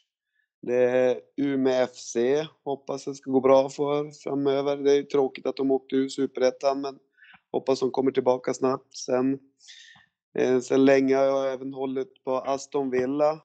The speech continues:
så det har varit hittills en rolig säsong. Men det, det är,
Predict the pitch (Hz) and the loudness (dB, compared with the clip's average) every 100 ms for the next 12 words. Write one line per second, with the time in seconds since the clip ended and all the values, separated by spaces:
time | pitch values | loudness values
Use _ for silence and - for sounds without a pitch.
0 | _ - 135 135 131 127 131 139 139 139 | _ -14 -10 -10 -6 -6 -6 -6 -4 -4
1 | 135 147 143 143 143 135 143 139 139 139 | -6 -8 -6 -6 -2 -2 -2 -4 -4 -2
2 | 139 165 _ _ _ _ _ _ _ - | -2 -6 _ _ _ _ _ _ _ -16
3 | - 104 110 123 131 123 123 131 143 | -12 -8 -4 -4 -6 -8 -4 -2 -2